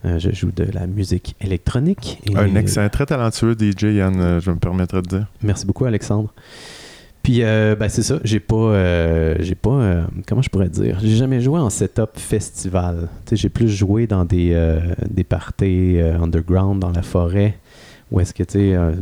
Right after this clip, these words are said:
Speaker 1: tu savais que tout, tout le monde qui était pour être là, c'était pour être des amis, tu sais. Puis j'ai déjà joué aussi
Speaker 2: Ouais.
Speaker 1: dans des, des, des, des petits trucs à Val-David.
Speaker 2: Oui, absolument.
Speaker 1: Mais là, tu sais, il va y avoir plein de monde que c'est pas mes amis. Ils me
Speaker 2: Hmm.
Speaker 1: connaissent pas.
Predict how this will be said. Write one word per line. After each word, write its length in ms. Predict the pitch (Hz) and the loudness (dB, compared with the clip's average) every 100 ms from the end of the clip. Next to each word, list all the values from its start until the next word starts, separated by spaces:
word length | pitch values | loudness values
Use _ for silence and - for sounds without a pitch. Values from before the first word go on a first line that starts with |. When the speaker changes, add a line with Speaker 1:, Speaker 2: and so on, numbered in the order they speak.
| - | -6
Speaker 1:
tu 80 | - | -4
savais 300 | 92 87 101 | -2 0 -2
que 60 | - | -4
tout, 100 | - - - | -10 -10 -4
tout 80 | 101 | 0
le 60 | |
monde 120 | 92 | 0
qui 60 | 101 | 0
était 140 | 95 | 0
pour 100 | 90 | 0
être 100 | 87 101 | 0 0
là, 60 | |
c'était 140 | 101 85 | -2 -2
pour 140 | 90 | -2
être 80 | 85 | 0
des 200 | 85 82 | 0 2
amis, 300 | 80 82 85 - | 0 -2 -6 -6
tu 60 | |
sais. 60 | - 104 | -6 -2
Puis 120 | 98 | -2
j'ai 40 | |
déjà 120 | 92 95 | 0 2
joué 140 | 101 | 2
aussi 140 | 98 | 2
Speaker 2:
Ouais. 100 | 107 | 2
Speaker 1:
dans 80 | 95 | 2
des, 180 | 87 82 - | 0 -4 -6
des, 140 | 82 - - | -10 -10 -12
des, 60 | |
des 100 | 92 | -8
petits 160 | 98 - | -8 -6
trucs 200 | - 101 | -2 0
à 60 | 90 | 2
Val-David. 580 | 90 87 85 87 160 131 | 0 2 2 2 0 0
Speaker 2:
Oui, 160 | 135 110 | 0 2
absolument. 420 | 95 - 95 92 135 | 0 -2 -2 -2 -4
Speaker 1:
Mais 140 | - 107 | 0 2
là, 140 | 147 | 0
tu 80 | - | 0
sais, 80 | 143 | 2
il 200 | 139 123 | 2 2
va 0 | |
y 40 | |
avoir 200 | 101 92 | 2 0
plein 140 | 117 110 | 0 0
de 60 | |
monde 160 | 120 160 | 0 0
que 100 | 110 | -2
c'est 120 | - | -2
pas 160 | - 143 | 0 0
mes 180 | 151 | 2
amis. 260 | 139 131 127 - - - - - | 2 2 -2 -8 -20 -20 -20 -10
Ils 120 | 101 | -2
me 80 | 113 | 4
Speaker 2:
Hmm. 60 | 95 | 4
Speaker 1:
connaissent 200 | 95 87 | 4 2
pas. 240 | 92 - | 0 -2